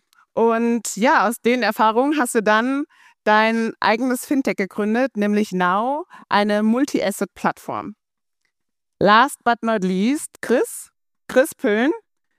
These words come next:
ist Co-Founder und C E O von Naro I Q und mit Naro können Firmen individuell und modular ihren eigenen Fonds und E T Fs entwickeln. Und auch du hast, ähm, deine Karriere,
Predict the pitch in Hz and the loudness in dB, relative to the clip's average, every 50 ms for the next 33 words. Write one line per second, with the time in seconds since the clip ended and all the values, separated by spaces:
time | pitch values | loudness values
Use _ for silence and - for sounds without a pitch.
0 | _ _ _ - 220 247 233 - - - - 294 311 - - 277 269 277 254 247 | _ _ _ -2 -2 -2 -2 -6 -10 -4 -4 -4 -4 -2 -2 -2 0 0 0 -2
1 | 254 - - 247 233 226 233 240 - 226 196 196 190 185 190 208 214 240 226 123 | -4 -4 -4 -2 0 0 0 -2 -4 -4 -2 0 2 2 2 2 0 0 0 0
2 | 180 - - - 233 233 269 311 359 - - 214 214 196 190 - - 214 208 185 | -2 -4 -6 -8 -6 -4 -4 -4 -4 -6 -6 -6 -6 -6 -8 -6 -4 -4 -4 -2
3 | 185 214 226 269 302 247 220 226 254 285 320 370 - _ _ _ _ _ _ _ | 0 0 2 2 0 0 -2 -2 -2 -2 -4 -8 -12 _ _ _ _ _ _ _
4 | - 247 247 254 240 - 285 285 285 277 - - 247 302 311 294 277 247 247 247 | 0 0 2 0 0 0 -2 0 0 0 0 0 2 2 4 2 2 0 0 -2
5 | 247 - 196 208 226 254 285 302 - 226 226 - 226 226 214 208 202 202 214 247 | 0 0 0 2 4 4 2 2 0 0 0 0 0 0 2 2 2 2 2 2
6 | 262 - - 226 220 185 - 190 202 202 220 214 208 196 - - - 220 247 294 | 0 0 0 0 0 0 0 -2 -2 -2 -2 -2 -2 -4 -6 -8 -6 -4 -4 -4
7 | - 240 247 - - 220 - 240 - 190 - - 175 170 175 151 160 - 170 143 | -2 -4 -4 -2 -4 -2 -2 0 -2 -2 -2 -4 -6 -6 -4 -8 -8 -6 -8 -8
8 | 120 - 220 220 - _ _ _ _ _ _ _ _ _ _ _ _ _ _ _ | -8 -10 -12 -14 -16 _ _ _ _ _ _ _ _ _ _ _ _ _ _ _
9 | _ 214 262 269 269 - - - 247 240 - - 285 302 320 311 320 427 359 - | _ 0 2 2 0 0 0 0 0 0 -2 -2 0 0 0 0 0 -2 -2 0
10 | 277 - 233 262 - - - - - - 220 220 226 220 220 226 226 226 214 - | 2 2 2 2 -2 -8 -14 -10 -4 -2 0 0 0 0 0 0 0 0 -2 -2
11 | _ 240 226 233 240 240 - - 254 214 214 233 247 262 240 254 262 262 262 262 | _ 0 2 2 0 -2 -2 -2 0 2 2 2 2 2 2 2 2 2 2 0
12 | 269 | -2